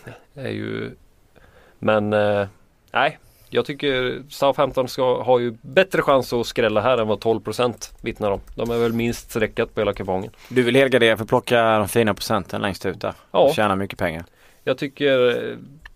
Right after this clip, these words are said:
Speaker 1: mer öppet än att, eh, City ska vara den största favoriten på hela kupongen.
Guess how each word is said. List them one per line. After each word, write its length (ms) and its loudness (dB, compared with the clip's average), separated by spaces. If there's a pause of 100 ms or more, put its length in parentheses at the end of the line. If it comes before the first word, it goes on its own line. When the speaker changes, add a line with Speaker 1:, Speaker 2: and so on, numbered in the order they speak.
Speaker 1:
mer 280 2
öppet 340 0
än 120 0
att, 260 -4
eh, 320 0
City 340 -8
ska 140 -6
vara 200 0
den 160 -6
största 440 -2
favoriten 520 -2
på 200 -2
hela 200 0
kupongen. 360 0